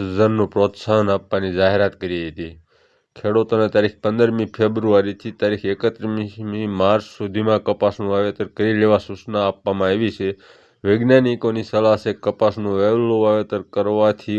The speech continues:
ઉતારા અને ક્વોલિટી બંને સુધરશે. દરેક પ્રકારની મોટી માટ-, માટે કેટલીક ફર્ટિલાઇઝર વાપરવું તેની ગાઈડલાઇન પણ બહાર પાડવામાં આવી છે અને રાયડો અને કનોલી અને શેરડીનું વાવેતર જે જમીનમાં કર્યું હોય તે જ જમીનમાં કપાસનું વાવેતર કરવાની સલાહ અપાઈ હતી.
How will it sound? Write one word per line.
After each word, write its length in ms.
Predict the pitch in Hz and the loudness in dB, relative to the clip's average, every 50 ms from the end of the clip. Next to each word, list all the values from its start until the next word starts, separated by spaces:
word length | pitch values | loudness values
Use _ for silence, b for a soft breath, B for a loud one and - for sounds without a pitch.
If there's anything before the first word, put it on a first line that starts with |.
| 101 98 | -4 -4
ઉતારા 440 | 98 101 98 - 110 107 107 104 104 | -4 -6 -2 2 2 4 4 4 2
અને 180 | 101 101 101 101 | 0 -2 -6 -8
ક્વોલિટી 540 | - - 101 104 104 104 101 95 - 104 95 92 | -6 -2 0 0 0 0 -2 -2 -4 -6 -4 -2
બંને 240 | 101 101 104 95 | -2 0 -2 -2
સુધરશે. 560 | - - 104 92 92 101 95 - - - 92 90 | -2 -4 -6 -2 0 -2 -2 -2 -4 -6 -6 -4
દરેક 320 | 90 104 110 123 123 113 - | -2 0 2 2 0 0 -2
પ્રકારની 560 | - 101 104 - - 101 101 104 101 101 101 101 104 b b b b b b b b b b b b b - | -8 -8 -6 -2 -2 -2 -2 -2 -4 -6 -6 -8 -10 b b b b b b b b b b b b b -10
મોટી 480 | 98 98 101 104 107 107 107 113 107 | -8 -4 -2 -2 -2 -2 -2 -6 -4
માટ-, 320 | 101 104 104 - - _ _ _ _ _ _ _ - | -2 0 0 -2 -2 _ _ _ _ _ _ _ -8
માટે 360 | - 101 101 101 - - 107 107 110 107 | -4 -2 -2 -2 -2 -2 -2 -2 -2 -4
કેટલીક 480 | 107 - 107 101 - - 101 110 110 110 _ | -6 -8 -8 -8 -8 -8 -8 -8 -8 -8 _
ફર્ટિલાઇઝર 720 | - 107 107 101 - 127 113 110 110 110 107 104 107 107 104 | -8 -8 -6 -2 0 2 4 6 6 6 4 2 0 2 2
વાપરવું 460 | 107 110 107 - 110 107 110 107 104 | 2 2 2 0 -2 -2 -2 -2 -4
તેની 280 | - 104 101 107 104 98 | -4 -4 -2 -2 0 2
ગાઈડલાઇન 480 | 104 104 110 107 98 104 107 104 101 | 4 4 4 2 0 -2 -2 -2 -4
પણ 240 | 101 - 101 98 95 | -6 -6 -6 -4 0
બહાર 220 | 95 98 101 98 92 | 0 2 2 2 0
પાડવામાં 580 | - 98 98 98 98 95 95 95 92 92 92 92 | 0 -2 0 0 0 -2 -4 -4 -4 -4 -4 -4
આવી 160 | 92 90 87 | -4 -6 -8
છે 220 | - - - 92 90 | -8 -10 -8 -8 -6
અને 240 | 92 95 98 92 | -6 -4 -4 -2
રાયડો 480 | 85 90 92 98 104 107 110 110 107 107 | 0 2 2 4 2 2 0 0 0 -2
અને 160 | 104 104 104 98 | 0 -2 -4 -6
કનોલી 520 | - - 104 107 110 107 107 107 107 104 104 | -2 -2 -2 0 0 0 0 2 0 0 0
અને 200 | 98 101 101 98 | -2 -2 -4 -6
શેરડીનું 640 | - - - - 107 107 113 113 110 110 110 107 101 | -8 -6 -2 0 0 0 2 0 0 0 2 2 4
વાવેતર 380 | 101 101 104 107 101 - 107 98 | 4 4 4 2 0 -2 -4 -4
જે 160 | 90 98 104 98 | 0 0 0 2
જમીનમાં 480 | 101 107 107 107 107 104 104 104 95 | 2 0 0 0 -2 -2 -2 -2 -2
કર્યું 280 | - 104 104 107 107 107 | -2 -2 -2 0 0 0
હોય 160 | 107 101 101 | 0 0 0
તે 160 | - 110 110 | 2 4 4
જ 200 | 117 110 98 92 | 4 4 2 -2
જમીનમાં 460 | 92 104 104 104 104 101 101 101 98 | -4 -4 -4 -4 -4 -4 -4 -4 -4
કપાસનું 500 | - - 95 - - 104 104 - 104 98 | -2 -4 -4 0 0 0 0 0 -6 -4
વાવેતર 360 | 95 95 98 98 95 - 95 - | -2 0 0 0 -2 -4 -10 -10
કરવાની 420 | - - 98 98 95 92 90 82 | -6 -4 -2 -2 -2 -2 -4 -6
સલાહ 300 | - - 90 90 90 85 82 | -2 0 2 2 4 2 2
અપાઈ 380 | 80 78 82 85 78 76 73 73 | 0 -4 -6 -6 -6 -4 -4 -8
હતી. 280 | 73 _ - 80 82 | -10 _ -16 -18 -18